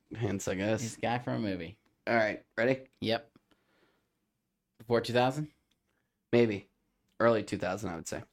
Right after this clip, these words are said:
Speaker 2: Okay. Great guy, great movie. White guy?
Speaker 1: No.
Speaker 2: Black guy?
Speaker 1: Yes.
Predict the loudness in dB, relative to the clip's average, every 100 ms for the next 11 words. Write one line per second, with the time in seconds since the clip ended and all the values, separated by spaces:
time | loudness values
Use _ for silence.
0 | -14 -12 -10 -12 -14 _ _ _ _ _
1 | -8 -6 -6 -6 -6 -8 -8 -8 -12 -16
2 | -14 -8 -2 -2 -2 -8 _ _ _ -2
3 | -2 -4 _ _ _ _ -4 -4 -4 -12
4 | -14 _ -6 -6